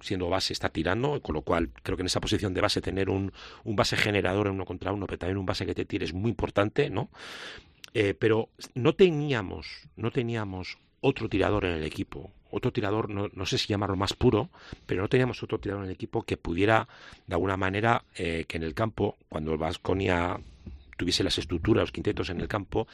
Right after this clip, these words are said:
donde pudiera haber una, una figura de, "te la va a tirar, te la va a tirar". Y porque solo teníamos a, a Howard ahí.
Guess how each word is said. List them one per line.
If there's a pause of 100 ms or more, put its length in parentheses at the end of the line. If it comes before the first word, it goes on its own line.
(200)
donde
pudiera
haber
una,
una
figura
de, (120)
"te
la
va
a
tirar, (460)
te
la
va
a
tirar". (1000)
Y
porque
solo
teníamos
a,
a
Howard
ahí.